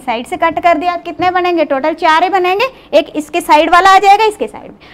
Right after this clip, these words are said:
अब bigger वालों पे सभी पे दो दो color आ रहे हैं, दिखाई दे रहे हैं हमें साफ साफ कि भाई सभी पे दो दो color बनेंगे। अब question क्या है? How many cubes have only one face painted? One face painted कितने का होगा? देखो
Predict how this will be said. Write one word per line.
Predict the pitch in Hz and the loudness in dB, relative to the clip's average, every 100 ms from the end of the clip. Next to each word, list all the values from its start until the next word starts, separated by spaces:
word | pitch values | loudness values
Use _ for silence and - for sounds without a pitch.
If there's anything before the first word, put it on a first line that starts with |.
| - | -4
अब | 294 | -2
bigger | 277 330 370 | -2 0 2
वालों | 392 403 | 4 2
पे | 440 494 | 2 0
सभी | 285 302 | 0 0
पे | 359 | 0
दो | 440 392 | 2 2
दो | 392 | 2
color | 381 370 349 | 2 2 4
आ | 277 226 | 2 2
रहे | 226 | -2
हैं, | 226 | -4
दिखाई | 277 330 | -2 -2
दे | 349 359 | 2 2
रहे | 381 | 2
हैं | 427 370 | 0 0
हमें | 392 | -2
साफ | 440 370 359 | 0 0 2
साफ | 403 453 - - - | 0 0 -6 -16 -6
कि | |
भाई | 359 415 | -2 0
सभी | 311 254 | 0 -2
पे | 302 311 | -2 0
दो | 320 | 2
दो | 320 359 | 2 0
color | 330 285 247 | -2 -4 -6
बनेंगे। | 214 208 - - - - | -10 -16 -20 -20 -20 -4
अब | 370 | -2
question | 415 381 392 415 415 | 2 2 2 -4 0
क्या | 415 | 0
है? | 330 | 2
How | 262 320 440 | 4 4 2
many | 427 427 440 | 0 -2 -2
cubes | 403 415 381 - | 0 0 -2 -4
have | 254 294 381 - - _ - | 0 2 0 -4 -20 _ 0
only | 294 320 320 440 262 | 0 0 0 -2 0
one | 320 370 466 - | 2 2 0 -6
face | 392 403 - - | -4 -4 -6 -10
painted? | 339 311 311 339 262 320 | -6 -4 -4 -4 -2 0
One | 392 453 | 0 -2
face | 466 440 440 - | -4 -4 -6 -6
painted | 370 359 392 392 | -4 -2 -4 -4
कितने | 381 370 359 | -4 0 2
का | 311 | 2
होगा? | 247 254 | 2 2
देखो | 294 294 | 2 0